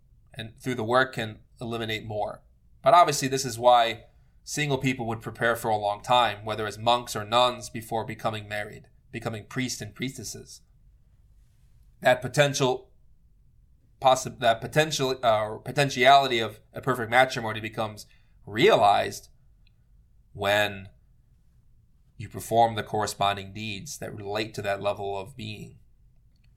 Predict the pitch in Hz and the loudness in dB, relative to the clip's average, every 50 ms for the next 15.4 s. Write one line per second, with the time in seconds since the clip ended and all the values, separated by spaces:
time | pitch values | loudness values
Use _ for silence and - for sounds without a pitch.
0 | _ _ _ _ - - 101 101 101 104 104 113 113 - 120 110 107 107 101 - | _ _ _ _ -12 -6 -2 0 4 6 6 6 4 2 -8 -10 -10 -10 -10 -8
1 | 110 101 101 101 98 98 - - - - 104 - - _ _ _ _ _ _ _ | -10 -10 -8 -8 -8 -8 -8 -10 -14 -16 -18 -20 -20 _ _ _ _ _ _ _
2 | _ _ _ _ _ _ _ _ _ _ _ _ _ _ _ _ _ _ _ _ | _ _ _ _ _ _ _ _ _ _ _ _ _ _ _ _ _ _ _ _
3 | _ _ _ _ _ - 98 98 95 95 95 101 101 113 123 - - - - - | _ _ _ _ _ -14 -12 -10 -10 -10 -12 -10 -6 -4 -4 -4 -4 -6 -10 -14
4 | _ _ _ _ _ _ _ _ _ _ _ _ _ _ _ _ _ _ _ _ | _ _ _ _ _ _ _ _ _ _ _ _ _ _ _ _ _ _ _ _
5 | _ _ _ _ _ _ _ _ _ _ _ _ _ _ _ - _ _ _ - | _ _ _ _ _ _ _ _ _ _ _ _ _ _ _ -20 _ _ _ -18
6 | - 104 - - 104 104 107 - - - _ _ _ _ _ _ _ _ _ _ | -16 -14 -10 -8 -6 -6 -8 -10 -14 -18 _ _ _ _ _ _ _ _ _ _
7 | _ _ _ _ _ _ _ _ _ _ _ _ _ _ _ _ _ _ _ _ | _ _ _ _ _ _ _ _ _ _ _ _ _ _ _ _ _ _ _ _
8 | _ _ _ _ _ _ _ _ _ _ _ _ _ _ _ _ _ _ _ _ | _ _ _ _ _ _ _ _ _ _ _ _ _ _ _ _ _ _ _ _
9 | _ _ _ _ _ _ _ - - 131 147 143 - 131 120 117 113 113 123 120 | _ _ _ _ _ _ _ 4 6 6 6 6 6 2 2 2 0 -2 -2 2
10 | 135 135 135 - - 120 120 120 123 123 120 123 113 110 107 110 - - 143 143 | 4 4 4 4 0 -2 -2 0 0 0 0 0 -2 0 -2 -2 0 0 0 0
11 | 147 131 127 127 123 127 127 - 123 120 117 117 113 113 113 113 - _ _ _ | 0 0 4 4 4 4 4 0 -4 -2 -2 -2 -2 -4 -6 -10 -14 _ _ _
12 | _ _ _ _ _ - 123 113 113 120 117 117 - _ _ _ _ _ _ _ | _ _ _ _ _ -8 -6 -6 -6 -6 -10 -12 -16 _ _ _ _ _ _ _
13 | - - - - 123 117 117 117 110 107 101 107 107 113 113 107 104 101 - - | -20 -18 -4 2 4 4 4 4 0 -6 -8 -8 -8 -8 -8 -8 -8 -10 -14 -16
14 | 123 - - 139 127 131 127 117 110 107 - 101 101 117 - - - - 107 101 | -10 -4 0 0 0 0 0 -4 -4 -6 -8 -10 -14 -14 -14 -14 -12 -10 -6 -2
15 | 110 101 101 - - - - | -2 -2 -2 -2 -6 -12 -18